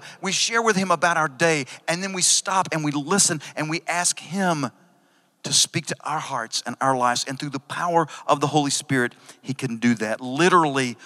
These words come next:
walking around in a running dialogue with Christ.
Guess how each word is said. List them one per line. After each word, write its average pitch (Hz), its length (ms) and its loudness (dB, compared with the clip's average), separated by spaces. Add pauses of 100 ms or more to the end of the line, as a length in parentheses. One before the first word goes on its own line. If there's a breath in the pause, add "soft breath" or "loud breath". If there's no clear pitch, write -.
(160 loud breath)
walking 147 480 4
around 123 400 2
in 113 100 -4
a 113 60 -4
running 127 480 4 (320 loud breath)
dialogue 113 640 2 (400 soft breath)
with 113 160 -6
Christ. 98 600 0